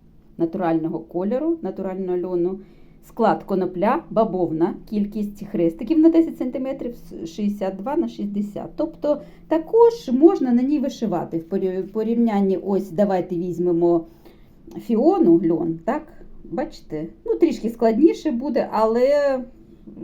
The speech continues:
гарна тканина також. Тканина Millennium. Шістдесят відсотків льон, бавовна і поліестер двадцять п'ять відсотків. Також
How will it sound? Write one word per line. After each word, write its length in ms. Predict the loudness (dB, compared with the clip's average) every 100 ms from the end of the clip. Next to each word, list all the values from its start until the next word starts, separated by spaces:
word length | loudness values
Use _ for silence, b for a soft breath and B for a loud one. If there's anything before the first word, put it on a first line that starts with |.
| -6
гарна 380 | -2 -2 -2
тканина 520 | -6 -6 -2 0 0 -2
також. 600 | -4 -8 -14 -14 -18 -20 -20 -20 -20 -20 -20 -20 -20 -20 -20 -20 b b -16
Тканина 720 | -2 4 6 8 10 10 8 2
Millennium. 880 | 0 2 2 6 6 8 6 6 2 B B B B B B -20
Шістдесят 680 | -18 -6 -6 -2 2 2 0
відсотків 540 | -4 -6 -2 -2 2
льон, 180 | 2 2 -2 -12 -20 -20 -20 -20 -20 -20 -4
бавовна 600 | -2 2 4 8 8 8 4
і 240 | -4 -4 -6 -12 -6
поліестер 580 | 0 0 0 -4 -12 -16 -18 -20 -20 -20 -6
двадцять 340 | -6 -6 -10
п'ять 220 | -12 -12 -14
відсотків. 560 | -16 -16 -18 -16 -18 -20 -20 b b b b
Також 580 | -2 2 2 2 -4